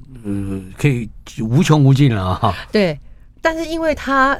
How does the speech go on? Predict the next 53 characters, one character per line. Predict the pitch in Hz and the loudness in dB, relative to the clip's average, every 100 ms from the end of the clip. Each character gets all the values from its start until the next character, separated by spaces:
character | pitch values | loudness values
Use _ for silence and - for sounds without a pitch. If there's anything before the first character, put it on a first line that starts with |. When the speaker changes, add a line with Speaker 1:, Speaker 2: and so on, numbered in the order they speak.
| - | -2
Speaker 2:
我 | 196 | 0
们 | 208 | 2
要 | 302 | 2
去 | 269 277 | 0 -2
符 | 262 190 233 | -6 -2 -2
合 | - 202 180 | 0 -2 0
这 | 208 | -2
个 | 196 170 156 | -2 -4 -2
叫 | 247 214 | -2 -2
我 | 185 | -2
的 | 190 | -2
婆 | 196 | 0
婆 | 214 | -2
怎 | 220 | -2
么 | 151 | -4
那 | 175 | -2
么 | 208 | -2
可 | 175 - 156 | -4 -8 -8
爱， | 139 165 | -8 -6
她 | 180 | -6
后 | - - 240 | -6 -2 -2
来 | 165 156 | -2 -4
在 | 180 | -6
经 | 175 202 | -4 -4
营 | 185 | -2
的 | 160 | -4
饼 | 151 147 127 | -8 -10 -6
店 | 156 175 | -4 -4
是 | 160 | -6
传 | - 135 165 | -8 -6 -6
统 | 180 139 | -6 -8
产 | - - 143 | -8 -12 -10
业。 | 143 131 - | -10 -12 -6
Speaker 1:
嗯。 | - 127 120 101 | 2 2 2 0
Speaker 2:
所 | 226 | 0
以 | |
我 | 277 190 | 0 -2
们 | 151 175 | -2 -4
就 | 214 175 - | -4 -6 -10
设 | - - 269 202 | -12 -4 -2 -2
定 | 226 196 | -2 -4
让 | 190 185 160 | -2 -4 -4
林 | 175 | -4
彩 | 214 180 | -2 -4
香 | 135 190 | -4 -4
的 | 170 | -4
家 | - 170 165 - - | -4 -6 -6 -10 -10
也 | 190 143 | -6 -6
是 | 143 294 | -6 -6
传 | 247 202 180 | -4 -4 -4
统 | 180 | -4
产 | 180 175 139 | -6 -8 -6
业， | 170 156 | -6 -6